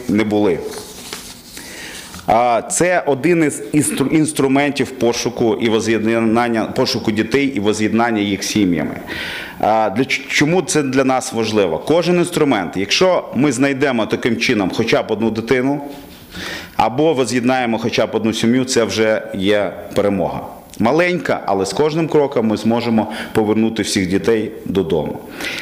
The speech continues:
Це є можливість, інструмент для, е, нас, безпосередньо для нас, щоб ми, е, знайшли на території держави-агресора Білорусі, які утримуються там незаконно діти, а,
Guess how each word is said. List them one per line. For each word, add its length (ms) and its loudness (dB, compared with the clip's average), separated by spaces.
Це 180 2
є 160 2
можливість, 720 2
інструмент 580 2
для, 460 2
е, 200 2
нас, 560 0
безпосередньо 800 0
для 180 0
нас, 540 0
щоб 280 2
ми, 240 4
е, 300 4
знайшли 680 0
на 100 2
території 540 2
держави-агресора 1080 0
Білорусі, 680 2
які 380 2
утримуються 560 0
там 260 0
незаконно 580 0
діти, 420 0
а, 420 4